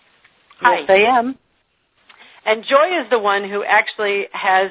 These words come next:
Speaker 2: become my right-hand lady as far as executing our workbooks, creating all of our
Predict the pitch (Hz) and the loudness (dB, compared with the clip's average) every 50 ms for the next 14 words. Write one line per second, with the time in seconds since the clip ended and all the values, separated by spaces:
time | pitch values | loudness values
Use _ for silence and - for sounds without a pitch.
0 | 180 175 170 170 - - - 208 190 190 190 190 185 - 202 196 190 190 196 196 | -6 -8 -10 -10 -8 -6 -6 -4 -4 -4 -6 -10 -14 -10 -6 -2 0 2 2 2
1 | 196 190 196 196 - - 185 190 202 214 202 196 208 202 190 190 185 175 175 185 | 2 0 -4 -6 -8 -4 -2 0 0 0 -2 -4 -6 -6 -6 -6 -6 -6 -6 -6
2 | 185 180 180 175 165 - - - - 180 175 170 170 170 165 160 160 - - - | -6 -4 -6 -6 -6 -8 -6 -2 0 0 0 0 0 -2 -2 -4 -8 -12 -10 -4
3 | - 185 185 - - - 190 - - 190 180 165 170 165 156 147 151 151 156 170 | -4 -4 -4 -4 -8 -18 -16 -12 -10 -8 -8 -8 -8 -8 -6 -6 -6 -6 -6 -4
4 | 214 247 247 - - _ - 214 214 214 214 _ - - - _ _ _ - - | -2 -4 -4 -4 -8 _ -4 -2 -2 -2 -4 _ -14 -20 -20 _ _ _ -20 -20
5 | - - - - - _ - - - 208 196 185 185 185 185 180 185 185 180 180 | -20 -20 -20 -20 -20 _ -8 -2 0 0 0 2 0 -2 -2 -2 -4 -4 -4 -6
6 | 185 - - - 175 180 175 170 175 | -8 -6 -2 0 0 0 0 0 -2